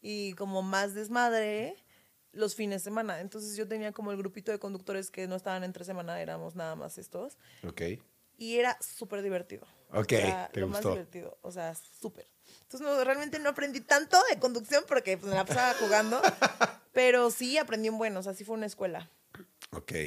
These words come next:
Speaker 1: Sí, me la pasé muy bien.
Speaker 2: Qué bueno. ¿Y qué, y qué sigue ahora para ti? O sea, después de Venga la Alegría, ¿vas a seguir en Venga la Alegría? ¿No? ¿Qué va a pasar?
Speaker 1: Pues ya no voy a estar en Venga la Alegría,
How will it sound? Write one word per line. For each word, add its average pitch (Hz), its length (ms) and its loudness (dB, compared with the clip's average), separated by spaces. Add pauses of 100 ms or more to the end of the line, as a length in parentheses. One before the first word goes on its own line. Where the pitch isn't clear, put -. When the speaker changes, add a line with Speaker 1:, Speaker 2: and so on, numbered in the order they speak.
(140)
Speaker 1:
Sí, 69 220 -14
me 82 100 -10
la 82 80 -8
pasé - 180 -12
muy 73 100 -12
bien. 65 180 -14 (480)
Speaker 2:
Qué 107 120 2
bueno. 98 420 2
¿Y 101 140 -2
qué, 131 180 -2
y 113 120 -4
qué 123 160 2
sigue 123 500 2
ahora 98 560 6
para 92 220 2
ti? 160 240 -2
O 95 80 -4
sea, 95 260 2 (260)
después 110 480 -2
de 127 80 6
Venga 131 200 6
la 123 60 8
Alegría, 113 200 6
¿vas 135 200 4
a 147 40 -4
seguir 113 260 2
en 120 100 6
Venga 120 200 4
la 110 60 4
Alegría? 127 520 4
¿No? 117 380 0
¿Qué - 100 -4
va 110 60 -2
a 98 40 -12
pasar? 98 380 -8 (600)
Speaker 1:
Pues 247 200 -8
ya 339 120 0
no 427 260 -4
voy 247 200 4
a - 40 4
estar 247 160 0
en 226 100 -2
Venga 208 200 -2
la 196 80 -2
Alegría, 180 520 -4